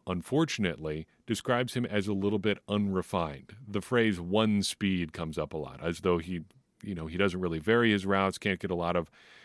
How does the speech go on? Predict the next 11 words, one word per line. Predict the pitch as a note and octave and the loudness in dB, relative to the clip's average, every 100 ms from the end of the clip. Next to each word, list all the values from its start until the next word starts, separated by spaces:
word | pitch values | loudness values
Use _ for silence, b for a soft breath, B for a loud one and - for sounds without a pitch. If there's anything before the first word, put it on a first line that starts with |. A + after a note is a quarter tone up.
| B | B
interesting | - A2+ G#2 - G#2 | 0 0 0 -2 0
movement | F#2+ G#2 F2+ G2 F#2 | 2 2 2 0 0
into | F#2+ G2 F#2 | -2 0 0
his | E2+ D#2+ | -2 0
route | F#2+ G2+ | 2 2
running | F#2+ F#2+ F#2+ | 2 0 0
because | F2+ E2+ F#2 - | -2 -4 -4 -4
he's | F2+ D#2+ | -8 -6
just | F#2+ - | -6 -6
gonna | F2+ | -6
go | E2+ F2 E2+ | -2 -2 -2